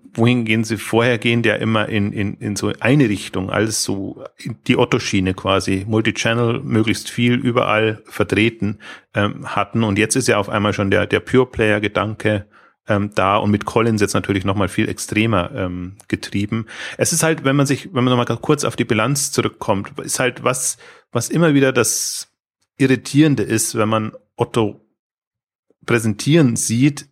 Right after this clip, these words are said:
ist die Ignoranz der anderen gegenüber. Also sprich, Amazon und andere Onliner, Zalandos werden ausgeblendet oder eher diffamiert.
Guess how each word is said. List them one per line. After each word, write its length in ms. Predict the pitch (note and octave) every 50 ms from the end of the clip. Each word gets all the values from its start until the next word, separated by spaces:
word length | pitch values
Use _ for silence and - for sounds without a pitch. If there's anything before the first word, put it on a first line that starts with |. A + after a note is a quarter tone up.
| _ _ _
ist 420 | B2+ B2+ - - - - - - _ _ _ _ _ _ _ _ _ _ _ _ _ _ _ _ _ _ _ _ -
die 140 | C3+ B2 -
Ignoranz 840 | - C3+ C3 A#2+ A2 A2 A#2+ C#3 D3+ C#3+ - - - - - _ _ _ _ _ _
der 300 | D3 C#3+ - A2+ A2 A2+
anderen 400 | A#2 C3+ C3+ B2 G2 F2+ F#2+ F#2
gegenüber. 640 | F#2+ F#2+ F2 F#2+ F#2+ - G#2+ F#2+ F#2+ F#2 - - - - _ _ _ _ _ _ _ _ _ _ _ _ _ _
Also 280 | - G#2 F#2+ F#2+ - -
sprich, 440 | - - - C3+ B2 - - - _
Amazon 480 | - A#2 B2 C3+ C3+ B2+ C3+ B2 C3 - - _ _
und 260 | - A2+ - - -
andere 440 | A2+ A#2+ B2 B2+ B2 B2 - - - _ _
Onliner, 640 | - G#2+ A2+ A#2+ A#2+ A#2 A#2 A#2 A#2 A#2 A#2 - -
Zalandos 640 | - - G#2 G2 G2+ A2 A#2 A#2+ A#2+ A#2+ - - - - - - - _ _ _
werden 380 | A2 A2+ A2+ A2 A2 G#2 G2+ - _ _ _ _ _ _ _ _ _ _ _ _ _ _
ausgeblendet 680 | - G#2 C3 C#3 - - D3 C#3 D3 C#3+ C#3+ C#3+ C#3+ C#3
oder 180 | C3+ G#2+ A2 -
eher 200 | G2 G#2 G#2+ G2+
diffamiert. 920 | G2+ - G#2+ - - C#3+ C3+ C#3 C#3+ D3+ E3 F3 F#3+ E3+ - - - -